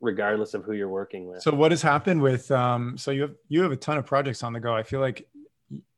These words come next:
Speaker 2: you are, well, <laughs> the development darling.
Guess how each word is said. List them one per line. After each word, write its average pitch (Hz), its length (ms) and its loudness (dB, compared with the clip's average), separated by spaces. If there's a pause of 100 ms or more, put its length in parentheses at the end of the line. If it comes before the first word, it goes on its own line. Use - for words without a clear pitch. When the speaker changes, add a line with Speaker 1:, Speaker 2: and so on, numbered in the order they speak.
Speaker 2:
you 131 480 -2
are, 131 320 2
well, 117 240 -2
<laughs> 110 220 -8
the 139 520 0
development 143 640 2
darling. 131 540 -2